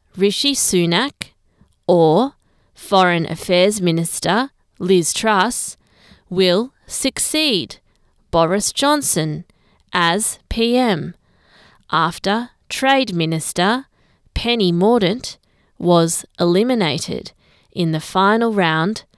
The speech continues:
of M P only voting. Bookmakers have forty-six-year-old Liz Truss as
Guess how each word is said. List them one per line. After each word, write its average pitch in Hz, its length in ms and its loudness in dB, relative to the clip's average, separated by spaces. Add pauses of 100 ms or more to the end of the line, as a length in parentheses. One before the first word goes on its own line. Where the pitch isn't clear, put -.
(260)
of 175 500 2 (440)
M 196 240 2
P 185 520 -2 (240)
only 175 580 -2 (160)
voting. 202 760 -2 (1400)
Bookmakers 202 1000 -2 (200)
have 180 480 -2 (160)
forty-six-year-old 208 1400 0 (320)
Liz 175 400 2
Truss 214 600 0 (540)
as 175 460 -2